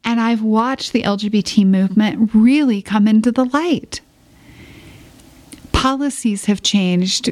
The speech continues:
people same sex are, are getting married and having kids and, and sharing health insurance and buying houses together and doing what heterosexual couples do too. And I'm like, "That is amazing."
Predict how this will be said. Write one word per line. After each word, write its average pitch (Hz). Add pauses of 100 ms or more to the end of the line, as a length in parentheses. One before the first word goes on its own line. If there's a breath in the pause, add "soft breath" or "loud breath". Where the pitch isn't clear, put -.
(280)
people 262
same 240
sex 247
are, 226 (160)
are 226
getting 233
married 233
and 196
having 240
kids 240
and, 190 (340 loud breath)
and 220
sharing 269
health 233
insurance 180
and 202 (380 loud breath)
buying 254
houses 240
together 175
and 190 (300 loud breath)
doing 262
what 233
heterosexual 233
couples 185
do 202
too. 262 (1080 loud breath)
And 262
I'm 285
like, 294 (320)
"That 269
is 311
amazing." 302